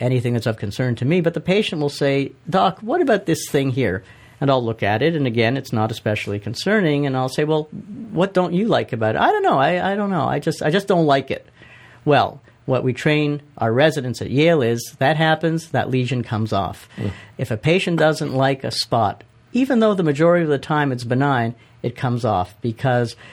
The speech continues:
Speaker 1: there have been enough occasions in my experience where patient-identified lesions that otherwise looked like nothing proved to be problematic.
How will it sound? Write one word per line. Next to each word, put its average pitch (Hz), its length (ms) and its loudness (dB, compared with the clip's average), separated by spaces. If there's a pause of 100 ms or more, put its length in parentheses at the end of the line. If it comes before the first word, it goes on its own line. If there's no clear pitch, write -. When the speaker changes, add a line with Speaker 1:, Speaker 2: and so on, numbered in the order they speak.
(160)
Speaker 1:
there 131 100 2
have 120 80 0
been 127 100 0
enough 131 400 0
occasions 143 600 0
in 120 60 -2
my 120 140 0
experience 135 760 0
where 117 320 2
patient-identified 143 1160 0
lesions 113 500 -2 (440)
that 120 180 0
otherwise 135 540 0
looked 135 200 -10
like 147 200 -2
nothing 123 420 -2 (260)
proved 131 360 0
to 120 80 -4
be 117 160 0
problematic. 107 720 -2